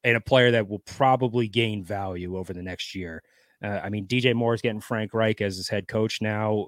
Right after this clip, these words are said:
God only knows who their quarterback's gonna be. Um, Frank Reich is supposed to be a quarterback whisperer. I don't know. It really hasn't worked out the last couple of years. And now he's on another stint now with a team that also doesn't have a franchise quarterback that he's just gonna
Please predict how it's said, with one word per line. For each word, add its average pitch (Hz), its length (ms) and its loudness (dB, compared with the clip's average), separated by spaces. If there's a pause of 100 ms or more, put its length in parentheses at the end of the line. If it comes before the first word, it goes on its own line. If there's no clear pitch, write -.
God 104 220 -2
only 104 180 -2
knows 101 240 -2
who 104 120 -6
their 98 100 -6
quarterback's 95 540 -6
gonna 87 160 -8
be. 107 420 -2 (760)
Um, 76 480 -12 (320)
Frank 117 280 4
Reich 110 180 2
is 90 80 -8
supposed 117 360 0
to - 40 -8
be 117 100 2
a 110 40 0
quarterback 127 460 2
whisperer. 127 600 0 (300)
I 104 60 -6
don't 98 120 -4
know. 95 60 -4
It 95 60 -4
really 104 180 -2
hasn't 104 220 -2
worked 95 180 -4
out 104 180 -2
the 104 60 -4
last 101 220 -4
couple 101 240 0
of 98 60 -2
years. 117 360 2
And 98 80 -6
now 95 160 -6
he's 95 140 -6
on 90 280 -8 (340)
another 117 340 6
stint - 380 2
now 120 340 6
with 113 200 2
a 104 60 -2
team 120 320 -2
that 101 260 -4 (280)
also 123 400 2
doesn't 123 220 2
have 120 120 4
a 113 60 -4
franchise 120 440 0
quarterback 120 520 2
that 95 100 -4
he's 107 200 -4
just 104 160 -8
gonna 101 340 -4